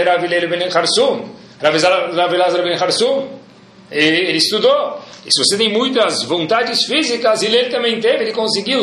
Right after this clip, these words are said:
sobrepujar essas vontades e também estudou. Eu acho que essa,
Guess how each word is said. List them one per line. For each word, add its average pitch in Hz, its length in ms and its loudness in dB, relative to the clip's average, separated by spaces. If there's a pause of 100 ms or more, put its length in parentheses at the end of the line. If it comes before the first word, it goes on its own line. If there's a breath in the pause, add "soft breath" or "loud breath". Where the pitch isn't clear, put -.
(120)
sobrepujar 214 560 2
essas 165 180 -2
vontades 151 600 0
e - 40 -12
também 127 320 -8
estudou. - 420 -8 (520 loud breath)
Eu 139 160 2
acho 175 120 2
que 180 60 -2
essa, 160 140 -2